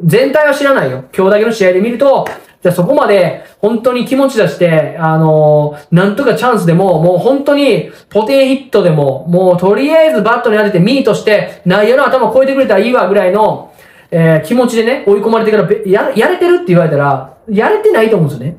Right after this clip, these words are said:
うん。だから僕そこんだけ強く言うんですよ。はい。で、えー、まあ、ピッチャー、ケラーに変わって、まあ、ツーアウト一塁でね、これサンタナ選手にこのホームラン打たれるわけですけども、まあ、カーブ行って、ボール球なって、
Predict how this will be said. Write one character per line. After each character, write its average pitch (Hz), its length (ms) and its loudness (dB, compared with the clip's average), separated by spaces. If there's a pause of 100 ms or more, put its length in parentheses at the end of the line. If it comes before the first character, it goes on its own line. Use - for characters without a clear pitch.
(160)
う - 1000 -8
ん。 - 20 -6
だ 285 140 0
か 302 80 0
ら 208 80 0
僕 165 180 -2
そ 147 80 -8
こ 170 100 2
ん 165 60 4
だ 160 80 2
け 151 80 -2
強 175 220 -2
く 147 60 -4
言 139 80 -2
う - 20 -2
ん 131 40 -4
で - 60 -10
す - 80 -18
よ。 113 80 -20 (480)
は 202 160 0
い。 156 180 -8
で、 226 540 -2 (280)
え 226 260 2
ー、 - 20 2
ま 247 140 0
あ、 - 20 -6
ピ 262 60 -2
ッ 254 60 -2
チ 220 60 0
ャ 202 40 -2
ー、 - 40 -6
ケ 277 100 0
ラ 240 120 0
ー 190 40 0
に 180 60 -2
変 214 100 -2
わ 294 220 0
っ - 40 -6
て、 202 240 2
ま 180 80 -2
あ、 - 20 0
ツ 233 140 -4
ー 240 60 2
ア - 20 2
ウ 220 40 0
ト 190 60 0
一 180 140 -2
塁 214 100 2
で 170 80 2
ね、 233 220 0
こ 214 60 2
れ 196 60 2
サ 220 140 0
ン 220 80 0
タ 220 80 0
ナ 214 100 2
選 214 140 2
手 190 80 0
に 170 60 -2
こ 175 60 0
の 160 100 2
ホ 208 120 0
ー - 20 -2
ム 247 60 -4
ラ 214 60 0
ン 180 40 -2
打 - 20 -2
た 180 80 0
れ 190 80 2
る 214 60 0
わ 262 60 0
け 277 60 -2
で 240 80 -2
す - 80 -12
け 208 60 0
ど 190 80 -2
も、 233 280 2
ま 185 100 -2
あ、 - 20 -8
カ 220 260 -2
ー 165 220 2
ブ 185 80 -2
行 180 120 -4
っ - 20 -14
て、 170 100 0
ボ 190 180 2
ー 196 40 2
ル 190 80 2
球 185 80 0
な 180 180 0
っ 139 120 -8
て、 170 280 -2